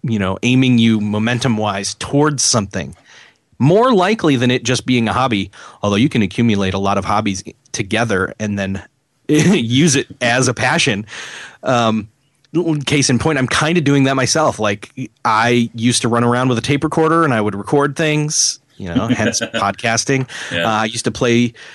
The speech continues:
Speaker 1: video games all the time. I would watch movies all the time. I hated, uh, math and other subjects in school, but I loved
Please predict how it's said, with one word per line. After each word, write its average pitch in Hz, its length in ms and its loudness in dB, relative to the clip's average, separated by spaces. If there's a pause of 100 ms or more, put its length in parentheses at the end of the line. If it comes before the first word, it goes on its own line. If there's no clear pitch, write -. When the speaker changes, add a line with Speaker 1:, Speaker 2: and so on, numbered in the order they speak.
(140)
Speaker 1:
video 147 260 2
games 139 260 0
all 135 120 2
the 135 60 0
time. 135 340 0
I 117 40 2
would 98 120 -2
watch 104 260 -2
movies 151 300 4
all 135 100 2
the 127 80 -2
time. 120 480 0 (100)
I 107 120 0
hated, 135 600 2 (420)
uh, 104 380 0
math 120 600 0
and 104 580 -2 (420)
other 117 400 2
subjects 120 600 -2
in 110 320 -2
school, 135 460 2
but 117 140 2
I 107 80 2
loved 113 540 0